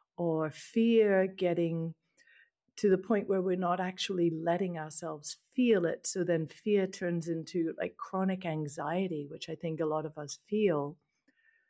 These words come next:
So I got to explore in a very deep way. And part of what really helped me to get there was looking at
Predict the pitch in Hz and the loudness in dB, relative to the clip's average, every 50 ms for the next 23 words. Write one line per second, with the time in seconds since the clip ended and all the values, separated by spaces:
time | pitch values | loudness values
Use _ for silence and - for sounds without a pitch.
0 | _ _ _ - - - 208 208 214 214 208 - 247 269 262 - - 311 320 320 | _ _ _ -10 -4 0 2 2 2 2 0 -2 -2 -4 -4 -6 -4 -2 -2 -2
1 | 320 - - - - - 202 202 202 208 208 190 170 160 151 151 147 156 175 196 | -2 -4 -8 -8 -6 0 2 4 4 6 4 4 2 2 0 -2 -6 -6 -8 -10
2 | 208 - _ _ _ _ _ _ _ _ _ - 208 208 208 190 190 202 208 220 | -10 -14 _ _ _ _ _ _ _ _ _ -2 0 2 2 2 2 2 2 2
3 | 226 226 226 196 202 196 190 196 180 175 170 170 170 170 165 165 160 160 160 - | 2 2 0 -4 -6 -6 -6 -6 -4 0 0 2 2 0 0 -2 -2 -2 -2 -4
4 | - _ _ - 196 202 208 208 202 - - - - _ - - - 240 269 311 | -8 _ _ 0 2 4 4 4 2 -2 -8 -16 -20 _ -14 -6 -2 0 0 2
5 | 320 269 - 185 196 - - - 202 202 196 180 156 - - 180 190 - - 190 | 2 0 -2 -2 -6 -6 -4 0 2 2 2 2 0 -4 -6 -6 -6 -6 -4 -4
6 | 180 170 170 160 - - 165 151 151 - _ - 175 170 196 220 247 247 196 208 | -4 -4 -4 -6 -8 -8 -8 -8 -8 -8 _ -2 -2 0 0 2 0 0 0 0
7 | 202 202 202 196 208 214 214 240 214 214 208 - - | -2 -2 -2 -4 -4 0 0 2 2 2 0 -2 -4